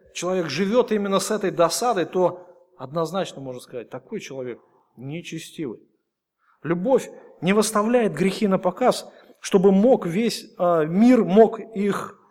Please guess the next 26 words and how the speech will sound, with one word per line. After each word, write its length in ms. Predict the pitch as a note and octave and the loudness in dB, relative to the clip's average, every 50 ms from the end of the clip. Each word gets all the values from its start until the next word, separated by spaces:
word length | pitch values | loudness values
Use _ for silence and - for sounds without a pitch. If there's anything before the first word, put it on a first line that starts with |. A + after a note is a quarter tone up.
| _ | _
а, 220 | - D#3 E3 D#3+ E3 | -12 -10 -6 -6 -4
видеть 400 | D#3+ D3 F#3+ F#3+ F#3 F#3 - - | -4 -4 -6 -6 -6 -8 -8 -6
и 20 | |
любоваться 600 | E3+ E3 D3+ D#3+ F3+ G3 G#3+ G#3+ F#3+ - - - C3+ | -6 -4 0 0 0 0 0 -2 -2 -4 -6 -8 -8
ими. 240 | A#2 G#2+ G#2+ - _ _ _ _ _ - - - _ - | -8 -8 -10 -16 _ _ _ _ _ -20 -20 -18 _ 0
Любовь 400 | E3 G#3 G3 G3 C#4 C#4 C#4 C#4+ | 2 2 4 4 2 2 2 2
не 80 | B3+ | 0
смотрит, 600 | A3+ - A#3+ A#3+ C4 C#4 - C#4 B3 A#3+ - - - - - - _ _ _ | 0 0 0 2 2 2 2 2 0 -2 -2 -4 -18 -20 -20 -20 _ _ _
а, 300 | - F3+ F#3+ G3 F#3+ F#3 | -2 2 4 6 6 6
сквозь 320 | F#3 - - A3+ A#3+ A3 - | 4 2 2 2 2 2 2
пальцы 360 | - B3 C4+ C4 A3 - A#3 | 4 4 4 4 6 2 4
на 140 | G#3+ G#3+ G#3+ | 6 8 8
ложь 320 | G#3 A#3 C4+ B3+ - - | 8 10 8 8 8 6
и 60 | A3+ | 2
неправедность, 840 | G#3+ G#3+ G#3+ G#3 G#3+ A3+ A3+ A#3 A3+ A3 G3 G3 F#3+ F#3 F#3+ - - - - - _ _ _ _ _ - | 2 2 2 2 2 0 2 2 2 0 2 4 2 2 2 0 -14 -20 -20 -20 _ _ _ _ _ -4
но 160 | C#3+ F3+ F#3 | 0 2 4
она 200 | F#3+ G#3 A#3+ B3 | 4 4 4 2
обращает 560 | A#3 F3 F#3 F#3+ F3 - - A#3+ C4 A3+ - | 2 4 4 2 2 2 -2 -4 -4 -4 -2
как 200 | - F#3 E3 - | -2 -2 -2 0
можно 280 | G3 A#3 C4 G3+ F#3+ F#3 | 0 0 2 2 0 0
больше 360 | E3 F#3+ A#3+ A3+ - - F#3 | 2 0 0 0 -2 -6 -6
внимания 500 | F3 F#3 F#3 F3+ F3+ A3 A#3+ A3+ G3 F3 | -4 -2 -2 -2 -2 -4 -4 -4 -4 -4
на 140 | F3 F3 E3 | -4 -4 -6
верное 520 | D3+ E3 G3+ A#3 A#3+ A3+ G3+ G3 G3 G3 | -4 -4 -2 -2 -2 -2 -4 -6 -4 -4
и 80 | F#3+ F#3 | -4 -4
правильное. 840 | F#3+ - G#3 A3+ A#3 A3+ G#3 G3+ F3+ E3+ D#3 D3 C3+ B2+ A#2 - | -4 -4 -6 -4 -4 -4 -4 -6 -6 -6 -4 -4 -4 -4 -4 -8